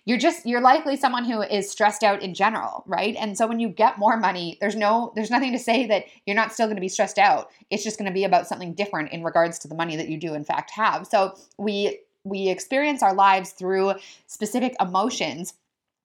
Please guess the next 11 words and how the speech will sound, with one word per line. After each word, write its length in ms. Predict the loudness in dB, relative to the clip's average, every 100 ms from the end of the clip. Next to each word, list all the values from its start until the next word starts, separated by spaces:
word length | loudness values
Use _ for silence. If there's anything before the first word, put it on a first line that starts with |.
| _ 0
and 500 | 2 2 -2 -6 -12 -20 _ _ _ _
we 640 | -2 0 0 0 2 2 2 4
are 120 | 4
gonna 160 | 4 2
have 220 | 2 2
those 160 | 0
emotions 420 | 0 0 -2 -4 -2
regardless 480 | 4 4 4 0
of 120 | -2 -4
how 180 | -2 0
much 320 | 0 -4